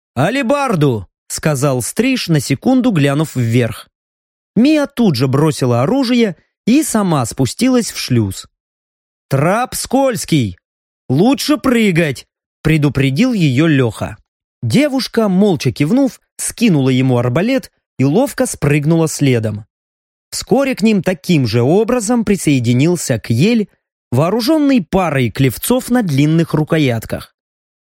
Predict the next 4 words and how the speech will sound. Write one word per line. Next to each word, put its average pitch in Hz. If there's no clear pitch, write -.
Стриж -
поудобнее 185
перехватил 131
древко 190